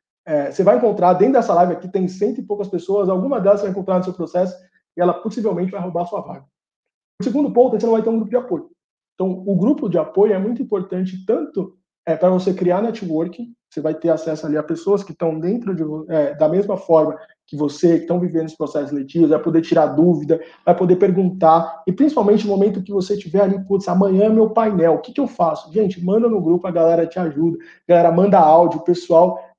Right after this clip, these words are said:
é, sempre pergunta, então é algo super bom.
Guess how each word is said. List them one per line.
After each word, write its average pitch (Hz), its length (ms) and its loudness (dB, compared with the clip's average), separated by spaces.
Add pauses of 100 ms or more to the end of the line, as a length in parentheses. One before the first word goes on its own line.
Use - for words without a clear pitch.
é, 151 300 4
sempre 220 400 -4
pergunta, 175 600 -6
então 208 140 -10
é 208 40 -4
algo 208 180 -6
super 226 360 -12
bom. 147 300 -4